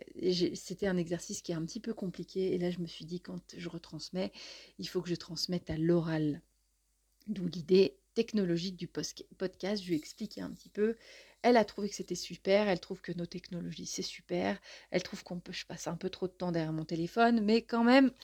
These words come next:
il faut passer à l'action, il faut passer le message. Je crois qu'elle a envie de s'exprimer, ce médium sera utile, donc il y aura des moments, ce sera moi. Je crois que des mo-, moments, euh, Mère Joséphine va prendre le mic, <laughs> on va voir ce que ça va donner.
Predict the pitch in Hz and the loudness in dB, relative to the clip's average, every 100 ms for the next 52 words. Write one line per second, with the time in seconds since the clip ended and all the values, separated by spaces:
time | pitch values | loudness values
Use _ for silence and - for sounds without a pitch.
0 | - - - _ _ _ - 214 294 294 | -20 -20 -20 _ _ _ -10 0 2 2
1 | 233 - 214 196 - - 247 240 - 233 | 0 2 2 2 -2 0 4 4 4 0
2 | 214 - 202 196 196 247 254 - 247 196 | -2 -2 0 0 0 -2 -4 -6 -4 -2
3 | 180 185 214 - 214 - - 196 208 247 | 0 -2 -4 -6 -8 -8 -10 -2 2 6
4 | 254 254 - 190 185 175 202 214 208 - | 6 4 -2 0 0 0 2 2 0 -4
5 | 185 180 - 170 - 226 220 190 175 185 | -4 -4 -4 -8 -6 -4 -4 -6 -8 -6
6 | 170 165 170 170 170 165 - - - - | -4 -2 -2 -2 -4 -6 -8 -6 -6 -6
7 | 175 175 220 - - - - - _ 202 | -6 -4 -4 -6 -18 -20 -20 -20 _ -6
8 | 196 202 180 214 214 202 - 196 190 190 | -4 -4 0 2 4 2 0 0 2 2
9 | 196 - 185 175 175 185 185 190 196 185 | 0 -4 -4 -2 -2 -2 -4 -2 -2 -4
10 | _ - - _ - - 185 170 214 - | _ -20 -20 _ -12 -4 -2 0 -2 -2
11 | 202 180 170 175 202 - - - - 208 | -2 2 2 2 2 0 -6 -6 4 8
12 | 202 226 - - 214 196 175 180 165 180 | 8 8 6 2 2 6 6 6 6 4
13 | 202 277 | 6 4